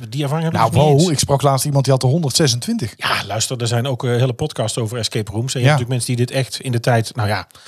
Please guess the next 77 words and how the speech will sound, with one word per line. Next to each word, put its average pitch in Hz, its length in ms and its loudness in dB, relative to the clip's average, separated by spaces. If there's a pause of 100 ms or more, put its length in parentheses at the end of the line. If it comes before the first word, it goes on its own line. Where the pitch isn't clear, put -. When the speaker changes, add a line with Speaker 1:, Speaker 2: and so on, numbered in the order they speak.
(160)
Speaker 1:
voor 151 220 -2
corona 123 320 0
gewoon 120 180 0
ieder 135 220 -2
weekend, 123 400 -2
eh, 113 220 0
gewoon 120 400 -2
echt - 200 -6
knallen. 143 440 -2
Speaker 2:
Ja. 113 200 2 (400)
Ik - 20 -8
Speaker 1:
Dat, - 0 -
Speaker 2:
moet 147 80 2
wel 143 100 6
Speaker 1:
dat - 20 4
Speaker 2:
zeggen, 160 180 6
ik 165 160 4
ben 160 100 4
Speaker 1:
niet. 165 100 4
Speaker 2:
wel 160 80 2
even 143 140 2
wend 143 220 2
nest, 101 240 -2
hè. 123 80 0
Dus 123 120 -2
ik 117 80 -6
heb 127 140 0
ook 123 60 4
Speaker 1:
Want? 175 180 2
Speaker 2:
een 135 60 4
paar 123 80 2
gedaan 120 220 -2
die 120 120 -2
ik - 80 -20
echt 107 140 -12
heel 135 180 0
slecht - 280 -4
vond. 160 260 -6 (380)
Maar, 110 260 0
want 113 240 -10
ik 117 80 -14
wil 117 180 -2
wel 113 160 0
dan 131 160 2
zo'n 127 160 0
kamer. 135 420 0 (200)
Daar 135 120 2
betaal 185 240 2
ik 147 100 -2
ook 139 120 0
liefst 156 180 -2
dan 127 120 0
wel 127 120 2
wat 107 140 0
meer 151 220 0
voor. 160 220 0 (220)
Die 151 180 -4
echt 139 180 -6
aan 117 80 -6
elkaar 131 340 2
hangt 131 240 0
van 123 260 0 (100)
special 143 500 -2
effects. 117 460 -2
En 127 200 -2
liefst, 139 240 0
ik 143 120 -6
heb 123 100 -2
er 117 60 -4
een 104 60 -12
keer 120 160 -4
eentje 110 200 -4
gedaan, 104 200 -2
die 110 80 -2
was 104 140 -4
ook 107 160 -8
geniaal. 120 560 0